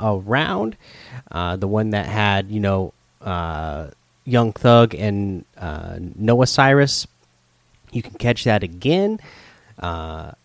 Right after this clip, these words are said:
you know, I wasn't the biggest fan. It was a really short set, and I just didn't like the songs that much. But, uh, you know, if you really want to check it out, or if you happen to be a really big fan of it,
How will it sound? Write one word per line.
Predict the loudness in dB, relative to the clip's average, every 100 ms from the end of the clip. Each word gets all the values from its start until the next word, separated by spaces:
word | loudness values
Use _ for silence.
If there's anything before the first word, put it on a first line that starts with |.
| _ _ _ _
you | 2
know, | 2 0 -2
I | 0
wasn't | 2 2 2 0
the | -2
biggest | 0 -2 0
fan. | 0 0
It | 0
was | 0 2
a | 2
really | 0 0 -2
short | -4 -2 -2 -4
set, | -2 -2 -2 -4
and | -4 -2
I | -4
just | -6 -6
didn't | -6 -4
like | -4 -6
the |
songs | -8 -4 -4 -2
that | -2
much. | -2 -4 -4 -12
But, | -4 -2 -2 _ _
uh, | -8
you | -6 -4
know, | -6
if | -6 -8
you | -6 -4 -4 -8 -16 -6
really | 0 2
want | 2 0
to | 0
check | -2 -2
it | 0
out, | 2 2 2
or | 0 0
if | 0
you | -6 -4 -2
happen | -2 -2 -2
to | -2
be | -2
a | -2
really | -2 -2 -2
big | -4 -6
fan | -8 -6 -6
of | -4 -4
it, | -4